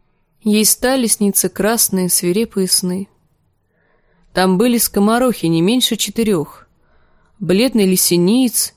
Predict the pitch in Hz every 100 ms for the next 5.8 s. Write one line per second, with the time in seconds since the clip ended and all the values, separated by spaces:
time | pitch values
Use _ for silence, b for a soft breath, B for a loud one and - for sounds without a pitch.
0 | - - - 220 247 240 220 - 190 185
1 | 175 202 214 185 - - 208 190 - -
2 | 185 185 180 151 185 _ b b b b
3 | 170 - 175 - 165 - 196 247 240 220
4 | 220 180 - 175 - 180 - 165 175 165
5 | 175 - 156 - - 233 196 196